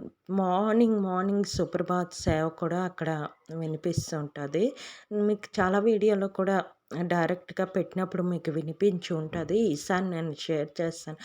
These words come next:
చాలా, ఉమ్, అంటే ఆరు గంటలప్పుడు తెల్లవారు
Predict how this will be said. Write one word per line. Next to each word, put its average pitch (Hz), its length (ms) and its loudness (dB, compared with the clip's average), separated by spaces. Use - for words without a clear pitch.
చాలా, 208 300 4
ఉమ్, 185 240 2
అంటే 185 300 0
ఆరు 190 480 6
గంటలప్పుడు 202 520 2
తెల్లవారు 185 460 2